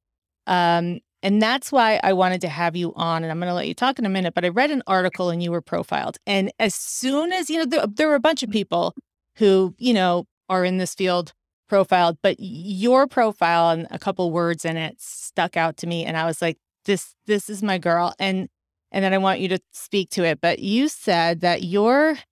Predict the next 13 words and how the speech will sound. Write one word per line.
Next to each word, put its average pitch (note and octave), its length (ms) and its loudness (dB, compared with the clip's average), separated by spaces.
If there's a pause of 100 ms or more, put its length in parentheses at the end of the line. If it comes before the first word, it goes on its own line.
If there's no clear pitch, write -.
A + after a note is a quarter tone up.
(120)
intuitive A#3 720 0
moments F3+ 600 -2
come G3+ 360 -4
to G#3 120 -8
you E3+ 340 -2 (500)
as D3 200 -2
quick - 400 -2
impulses, D#3 920 -2
and F#3 140 0
they F3+ 120 -2
sometimes A3+ 680 -2
leave F3 280 -4
you F3 320 -2